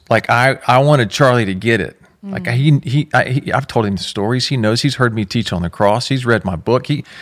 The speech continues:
Speaker 1: he knows all this stuff. But I wanted him to get it. But I also didn't want to be that dad saying, "Hey, make sure you get this and make sure you understand the meaning." And I just didn't say anything. So we go on this tour at night, same thing. Mark's leading us. We go down along the Western Wall,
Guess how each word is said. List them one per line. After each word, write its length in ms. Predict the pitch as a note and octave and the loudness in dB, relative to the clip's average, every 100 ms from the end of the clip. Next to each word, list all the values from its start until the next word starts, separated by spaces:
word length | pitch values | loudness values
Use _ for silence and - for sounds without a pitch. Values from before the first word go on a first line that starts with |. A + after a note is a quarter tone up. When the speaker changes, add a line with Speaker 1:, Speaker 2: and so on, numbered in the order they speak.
| - - | -20 0
Speaker 1:
he 160 | E3 | 4
knows 260 | E3 B2 G#2+ | 6 4 4
all 140 | G2+ | 2
this 140 | F#2 F2+ | 2 -2
stuff. 500 | - G2+ C#3 - - - - - _ _ _ _ _ _ | 2 4 2 -2 -18 -20 -20 -20 _ _ _ _ _ _
But 100 | C3 | 4
I 60 | B2+ | 4
wanted 360 | B2+ D3+ F#3 | 6 6 6
him 220 | D#3 C3+ G2+ | 6 4 2
to 100 | G#2 | -2
get 360 | G2+ C#3 C#3+ | 0 2 4
it. 300 | F#2+ - - - _ _ _ _ _ _ _ _ _ _ _ | 2 -8 -14 -14 _ _ _ _ _ _ _ _ _ _ _
But 80 | C3 | 4
I 20 | |
also 280 | C3 D#3 F#3 | 6 6 4
didn't 160 | D#3 D3 | 4 4
want 100 | C3+ | 4
to 60 | |
be 140 | C3+ A#2+ | 4 4
that 240 | G2+ G2 | 2 4
dad 340 | B2+ C#3 C3 | 4 4 4
saying, 220 | - A#2+ B2 | 2 4 4
"Hey, 100 | D3+ | 4
make 180 | E3 | 4
sure 160 | E3 G#3+ | 4 4
you 120 | F#3 | 6
get 200 | D#3+ F#3 | 4 4
this 220 | C3 B2+ | 4 4
and 80 | C3+ | 4
make 140 | D3 D#3+ | 2 2
sure 140 | F3+ | 2
you 60 | E3+ | 2
understand 340 | D3 F3 D#3 | 4 2 4
the 40 | |
meaning." 360 | D3 D#3+ D3 B2+ | 6 6 4 2
And 80 | B2 | 2
I 80 | D3+ | 2
just 200 | E3 - | 2 2
didn't 200 | D3+ C3 | 0 0
say 200 | A#2+ B2 | 0 2
anything. 400 | B2+ A#2 - - | 0 0 -6 -4
So 160 | A2 | -4
we 80 | G2+ | -2
go 160 | A#2 C3+ | 2 2
on 140 | B2+ | 2
this 160 | A2 - | -2 -2
tour 240 | A#2+ A2 | 0 0
at 80 | E2+ | 0
night, 240 | A2 A2 | 0 0
same 240 | - A#2+ A#2 | 0 0 0
thing. 340 | - A#2 A2 | 2 2 4
Mark's 320 | A2 A#2 - | 2 2 0
leading 200 | A2 G#2+ | -2 -2
us. 120 | G2+ | -2
We 80 | G2+ | -2
go 140 | G#2 A2 | 0 2
down 280 | A2 A2 | 2 2
along 200 | G#2 A2 | 0 -2
the 60 | G#2 | 0
Western 340 | G#2 - G2+ | -2 -4 -4
Wall, 320 | F#2 F#2+ F#2 | 0 0 -2